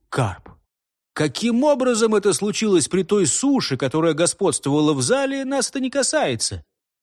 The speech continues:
Несчастные студенты давно уже страдали от неё,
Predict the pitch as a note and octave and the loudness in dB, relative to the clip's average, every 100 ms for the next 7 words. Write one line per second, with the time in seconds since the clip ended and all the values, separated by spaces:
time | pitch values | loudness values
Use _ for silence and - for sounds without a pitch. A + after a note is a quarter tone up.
0 | _ C3 D#3+ - F3+ G3 F3 E3+ F3 C#3+ | _ -2 0 0 0 2 0 0 -2 0
1 | E3 D3 G3+ E3+ E3 D3 D3+ E3 B3 A3+ | 0 0 0 0 0 0 0 0 0 2
2 | E3 C3+ C#3 - D3 B2+ G3 G#3+ G3 D#3 | 2 0 -2 -2 -2 0 2 2 2 -2
3 | - D3 C3+ C3 G#2+ | 0 0 2 2 0